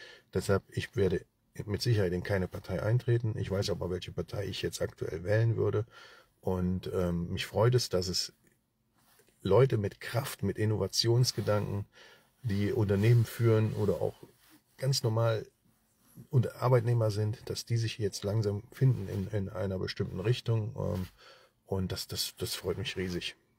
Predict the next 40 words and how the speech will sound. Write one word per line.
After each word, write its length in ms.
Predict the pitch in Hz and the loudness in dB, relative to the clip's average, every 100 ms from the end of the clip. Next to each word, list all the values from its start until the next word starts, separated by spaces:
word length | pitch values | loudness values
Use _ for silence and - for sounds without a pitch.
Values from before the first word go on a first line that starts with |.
| - | -16
wirklich. 500 | 98 95 - - - _ _ _ _ - | -8 -8 -6 -10 -12 _ _ _ _ -8
Das 180 | 90 | -4
muss 160 | 101 95 | -2 -2
ich 140 | 92 - | -4 -12
sagen, 300 | - 82 80 - _ - | -8 -6 -8 -16 _ -6
wobei 240 | 92 90 | -2 -2
ich 100 | 92 | -2
jetzt 160 | 101 - | -6 -8
keinen 180 | 92 87 | -6 -6
Parteinamen 540 | 85 - 90 85 87 | -8 -6 -6 -6 -4
nenne. 240 | 98 95 - - - - - | -2 -2 -6 -12 -18 -20 -8
Ich 80 | - | 0
möchte 260 | 104 - | 2 2
hier, 300 | 101 95 90 - _ _ _ | 0 2 0 -4 _ _ _
wie 80 | - | -2
gesagt, 220 | 95 90 | 2 0
keine 240 | - 110 101 | 2 0 2
Parteiwerbung 720 | 101 - 110 98 95 90 92 | -4 -2 0 2 0 -2 -4
haben 220 | 95 92 | -4 -2
oder 180 | - 92 | -2 -2
sonstiges. 720 | 92 95 - 98 95 87 - | -2 -4 -4 -4 -2 -2 -2
Mir 260 | 98 92 90 | -2 -2 0
werden 160 | 98 | 0
auch 100 | 90 | 0
Sachen 280 | - 90 92 | -2 -2 -4
zugeschickt 560 | - 101 98 - 92 - | -6 -4 -4 -4 -6 -6
von 140 | 95 | -4
Parteien, 520 | 90 - 95 95 95 | -4 -2 -2 0 -2
ob 140 | - 90 | -2 -4
ich 80 | - | -4
das 140 | 92 | -6
posten 420 | - 95 - 95 | 0 0 0 -6
kann. 260 | 92 92 90 - - - - - - | -2 -2 -4 -10 -18 -18 -20 -20 -4
Ich 140 | 156 | -2
tue 140 | - 123 | 2 2
mich 100 | - | 4
da 140 | 104 | 0
wirklich 240 | - 92 | 0 -4
schwer 220 | - 110 113 | -2 2 4
mit. 220 | 113 | 2